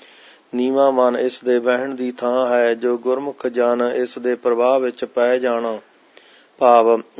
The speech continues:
ਬਾਣੀ ਨੂੰ ਸ਼ਰਧਾ ਨਾਲ ਪੜ੍ਹਨ ਸੁਣਨ ਵਾਲੇ ਜੋ ਗੁਰਮੁਖ ਹਨ, ਉਹ ਬ੍ਰਹਮ ਰੂਪੀ ਸਮੁੰਦਰ ਵਿੱਚ ਅਭੇਦ ਹੋਏ ਬਿਨਾਂ ਉਰੇ ਕਿਤੇ ਨਹੀਂ ਠਹਿਰਦੇ।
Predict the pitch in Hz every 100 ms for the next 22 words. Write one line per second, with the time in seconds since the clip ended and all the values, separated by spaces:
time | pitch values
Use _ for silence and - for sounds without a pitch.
0 | 143 127 123 123 131 123 123 113 120 127
1 | 135 127 120 120 - 120 139 131 123 120
2 | 120 117 113 117 113 120 135 123 120 120
3 | - 117 117 117 - 127 131 127 120 120
4 | 135 135 117 - 123 - 120 123 131 123
5 | 120 - 120 113 - _ - - - -
6 | 139 143 131 123 127 123 120 120 120 120
7 | 120 113 - 139 139 135 131 127 - 117
8 | 123 120 127 143 131 117 117 113 117